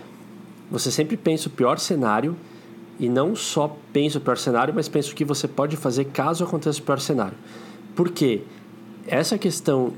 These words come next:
de pensar no pior cenário, ela ajuda naturalmente na questão da expectativa, é, versus a frustração que a gente tava falando antes.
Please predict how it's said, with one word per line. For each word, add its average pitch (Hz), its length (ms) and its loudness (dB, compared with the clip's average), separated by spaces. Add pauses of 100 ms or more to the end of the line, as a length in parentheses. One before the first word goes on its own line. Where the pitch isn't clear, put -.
de 120 140 -4
pensar 123 400 2
no 131 120 2
pior 131 320 2
cenário, 117 600 0 (400)
ela 117 220 2
ajuda 143 640 0 (220)
naturalmente 139 1000 0 (200)
na 117 140 -4
questão 120 500 -2
da 120 120 0
expectativa, 127 1000 -2 (880)
é, 104 380 -2 (120)
versus 127 720 -2 (200)
a 104 240 -2
frustração 123 640 0
que 120 80 -4
a 120 40 -2
gente 113 160 -4
tava 107 160 0
falando 113 300 0
antes. 98 280 -6